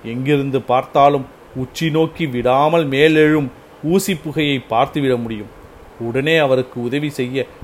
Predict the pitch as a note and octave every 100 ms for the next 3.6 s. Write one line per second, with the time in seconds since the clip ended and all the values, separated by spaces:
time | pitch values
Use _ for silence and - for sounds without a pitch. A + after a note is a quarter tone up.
0 | - A2+ - - D3 - C#3 D3 C3 A#2+
1 | G#2+ G#2+ G2 - A2+ A2+ A#2+ B2 G#2 G#2
2 | G2+ - - - - - - - - A#2+
3 | - F3 F3 E3 E3 E3